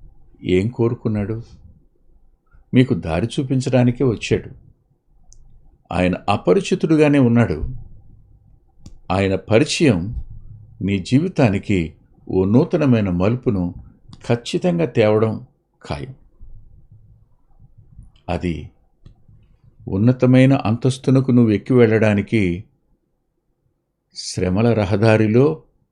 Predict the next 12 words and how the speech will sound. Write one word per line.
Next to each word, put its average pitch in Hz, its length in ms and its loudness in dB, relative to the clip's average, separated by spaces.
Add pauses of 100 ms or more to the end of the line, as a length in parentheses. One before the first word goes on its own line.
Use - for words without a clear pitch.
(180)
మలుపు 104 360 -2
తిరుగును, 104 400 0 (440)
తిరిగే 107 320 2
జీవితం 104 420 0
అవుతుందో, 98 500 -2 (2250)
లేకుంటే 117 580 2 (1200)
శ్రమలకు 135 720 4 (1120)
ఇక 95 200 -6
ముగింపు 117 460 0
పలుకుతూ 123 560 0 (1080)
సింహాసనానికి 139 1000 2
వెళ్ళేటువంటి 117 720 2